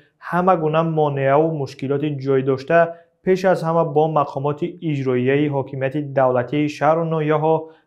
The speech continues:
اهل جامعه و مردم همکاری نموده، با جوان پسران سین دعوتی و والدان آنها کارهای فهماندهی گذرانند.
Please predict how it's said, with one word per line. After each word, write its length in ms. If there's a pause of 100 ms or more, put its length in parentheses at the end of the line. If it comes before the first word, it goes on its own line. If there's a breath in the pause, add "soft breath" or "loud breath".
اهل 300
جامعه 480
و 260
مردم 600
همکاری 580
نموده، 460 (340 loud breath)
با 300
جوان 400
پسران 540
سین 500
دعوتی 480
و 160
والدان 580
آنها 500 (260 loud breath)
کارهای 440
فهماندهی 720
گذرانند. 680